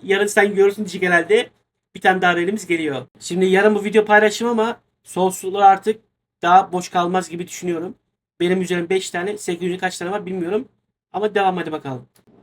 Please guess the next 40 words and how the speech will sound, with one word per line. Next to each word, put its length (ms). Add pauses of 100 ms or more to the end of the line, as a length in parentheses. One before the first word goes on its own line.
(420)
Şu 120
an 120
çarları 440
Rova 200
tutturduk. 640
Arkadaşlar 600
sekiz 360
tane 180
olmuş 280
üzerimde. 580 (400)
Rova 200
deken 260
almışız 460
ama 220
tabii 200
ben 80
onları 240
görmedim. 600
O 120
yüzden 300
de 160 (440)
yakalayamadık. 640 (520)
Bir 100
bu 80
kadar 220
da 80
sekiz 300
de 40
olsa 240
arkadaşlar 440
yine 360 (320)
kişi 280
başı 380
onar 260
tane 160
zorlarsak 600
buradan 200
çok 260
güzel 200
olur. 220